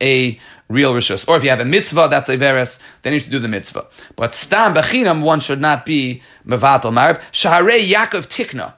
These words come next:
Right, so Tosfos here says both. Yaakov is misakin it, V'lama Yesh Levata Bechinam, V'oy Demi Praktivas Arashi, Keneged Aktar Seivarim. Shei Kol HaMakav Kapar Ela Mitzvah.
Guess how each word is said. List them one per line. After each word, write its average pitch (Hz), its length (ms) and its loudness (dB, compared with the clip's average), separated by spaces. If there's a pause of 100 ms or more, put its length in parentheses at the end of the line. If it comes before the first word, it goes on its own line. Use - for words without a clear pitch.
(640)
Right, - 80 -10
so 120 120 -8
Tosfos 208 400 -4
here 175 100 -2
says 143 240 -2
both. - 380 0 (200)
Yaakov 190 440 0
is 147 80 -2
misakin 151 480 0
it, 226 180 -2 (220)
V'lama 202 360 4
Yesh 196 180 2
Levata 170 240 0
Bechinam, 214 260 -4
V'oy 226 320 2
Demi 202 180 0
Praktivas 196 380 -2
Arashi, 196 340 2
Keneged 196 280 -2
Aktar 180 260 -4
Seivarim. 165 500 0 (800)
Shei 156 220 0
Kol 175 180 4
HaMakav 147 320 0
Kapar 160 260 2
Ela 151 160 4
Mitzvah. 160 380 -4